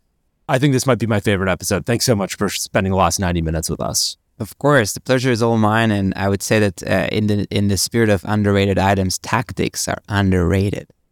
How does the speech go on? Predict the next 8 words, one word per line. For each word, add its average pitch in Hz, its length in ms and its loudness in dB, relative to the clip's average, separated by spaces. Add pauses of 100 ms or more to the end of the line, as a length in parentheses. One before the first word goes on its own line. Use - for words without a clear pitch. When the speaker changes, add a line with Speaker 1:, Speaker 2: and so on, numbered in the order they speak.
Speaker 2:
right? - 120 -4
Speaker 1:
Definitely. 110 400 -2
Speaker 2:
People 107 360 2
love 120 540 0
talking 110 380 -2
strategy, 104 760 0 (540)
but 95 200 0
they 87 240 0